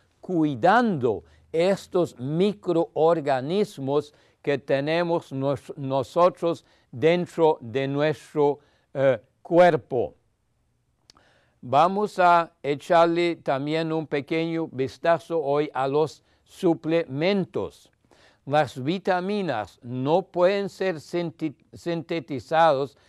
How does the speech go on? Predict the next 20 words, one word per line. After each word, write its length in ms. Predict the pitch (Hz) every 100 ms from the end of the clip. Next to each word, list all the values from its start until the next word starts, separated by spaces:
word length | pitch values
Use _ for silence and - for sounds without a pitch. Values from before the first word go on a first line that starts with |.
| _ -
directamente 1200 | 127 123 147 190 - 190 190 196 143 95 117 117 _ _ -
por 320 | 151 147 147
nuestro 500 | 139 143 151 - 160
cuerpo, 520 | - 165 143 175 185
como 260 | - 127 120
ya 200 | 120 139
lo 180 | 165
dije. 460 | 185 165 127 151 196 - _ _ _ _ _
Algunos, 800 | 131 135 135 175 208 226 202 -
incluyendo 960 | 147 147 - 160 131 135 156 170 170 175
la 200 | 131 107
K, 440 | - 143 160 170
la 180 | 143 123
B 300 | 107 147 151
uno, 460 | 143 156 160 180 - _ -
el 180 | 135 135
folato, 580 | 143 123 143 165 -
la 160 | 156 113
B 340 | 110 160 139 _
doce, 480 | 156 165 - 165